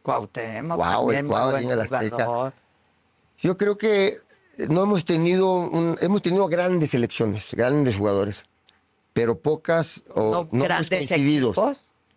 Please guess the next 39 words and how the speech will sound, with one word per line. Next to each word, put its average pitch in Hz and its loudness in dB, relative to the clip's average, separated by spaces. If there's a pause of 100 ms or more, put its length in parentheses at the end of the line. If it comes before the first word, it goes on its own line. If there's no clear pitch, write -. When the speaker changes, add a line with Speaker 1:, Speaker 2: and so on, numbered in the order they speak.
(520)
Speaker 2:
No 127 2
hemos 143 0
coincidido 113 0
a - 0
la 110 0
camada. 101 -4 (100)
Speaker 1:
Ya. 143 -4 (480)
Speaker 2:
¿Me - -4
entiendes? 101 -2
Speaker 1:
O 160 -4
sea, 180 -2
Speaker 2:
O, 180 -2
Speaker 1:
muy 214 0
Speaker 2:
o 247 -2
Speaker 1:
buenos 247 0
Speaker 2:
tienes 196 -4
grandes 214 2
Speaker 1:
jugadores. 214 0
Speaker 2:
delanteros, - -12 (360)
o 107 0
tienes 156 2
grandes 131 2
medios, 262 -2 (300)
o - -12
tienes 131 2
grandes 110 2
porteros. 87 -2
Speaker 1:
O 151 -2
sea, 180 0
no 185 -4
grandes 180 0
equipos, - -10 (140)
¿no? 131 -2
Speaker 2:
No, 175 -2
ya 117 2
es, 120 -2 (320)
no 127 2
han 190 -2
coincidido. 135 0